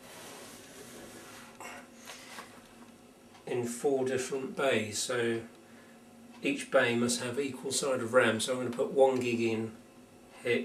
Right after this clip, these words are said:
at the bottom one here. I'm gonna put one gig in at the top. So one thing to think about when you're changing the ram is to think about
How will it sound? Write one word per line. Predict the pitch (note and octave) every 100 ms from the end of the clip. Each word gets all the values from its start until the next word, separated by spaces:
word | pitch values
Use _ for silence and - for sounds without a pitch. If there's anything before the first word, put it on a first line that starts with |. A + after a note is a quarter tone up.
| -
at | - -
the |
bottom | A#2 B2+ B2+ A#2
one | A2+
here. | A2+ B2
I'm | B2
gonna | A#2
put | G#2 A2+
one | G#2 A#2+ A2+
gig | A2 A2
in | A#2 A2+ A#2 - - -
at | - -
the | B2
top. | - B2 G#2+ - - - - - - - - -
So | - A#2+ A#2 A#2 A#2 A2 - - - -
one | C3 C3
thing | B2+ B2+
to | A#2+
think | C3+ B2+
about | B2+ B2 B2
when | B2+
you're | B2+
changing | A2+ C#3 C3 B2 A#2
the | A2+
ram | G#2+ G#2 G#2+ A#2+ C#3
is | A#2+ A#2 -
to | A2+
think | C3+ B2
about | A#2 A#2 A2+ A2+ A#2+